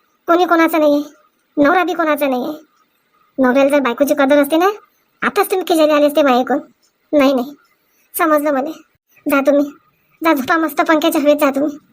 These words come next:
मला अति एकटी नाही राहू दे. जा तुम्ही,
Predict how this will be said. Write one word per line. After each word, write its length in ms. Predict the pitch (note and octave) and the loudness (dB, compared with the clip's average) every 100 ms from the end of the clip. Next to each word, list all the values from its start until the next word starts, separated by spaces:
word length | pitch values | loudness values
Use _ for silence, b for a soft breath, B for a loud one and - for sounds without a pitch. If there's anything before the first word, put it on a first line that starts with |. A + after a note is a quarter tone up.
| _ _ _ | _ _ _
मला 200 | C#4+ D4 | -2 0
अति 140 | D4 D#4 | 0 0
एकटी 160 | D4 | 0
नाही 120 | D#4+ D#4 | 2 2
राहू 120 | C#4+ | 2
दे. 100 | C#4+ C#4+ _ _ _ _ _ - | -2 -8 _ _ _ _ _ -6
जा 160 | D4+ D#4 | -2 -2
तुम्ही, 220 | D4 | -4